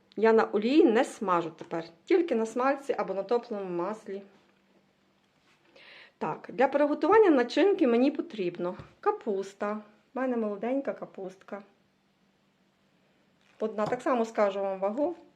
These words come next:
е, до грама. Морквинка. У мене велика морква була, то я беру половинку. Дві цибулини. Куряче філе.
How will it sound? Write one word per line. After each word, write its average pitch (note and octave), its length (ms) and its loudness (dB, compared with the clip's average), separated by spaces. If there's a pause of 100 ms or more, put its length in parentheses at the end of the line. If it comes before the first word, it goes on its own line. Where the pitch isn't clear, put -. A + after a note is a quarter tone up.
(960)
е, A3 40 -12 (360)
до G#3+ 220 -2
грама. F#3 440 -8 (500)
Морквинка. A3+ 760 2 (360)
У - 40 -8
мене G#3+ 200 -2
велика G3 340 -2
морква F#3+ 320 -6
була, F3+ 200 -2
то F3+ 100 -8
я F#3 100 -4
беру F3+ 180 -4
половинку. F#3 720 -4 (1400)
Дві A#3 280 2
цибулини. F#3+ 880 -2 (2750)
Куряче F4+ 520 2
філе. F#3 500 -2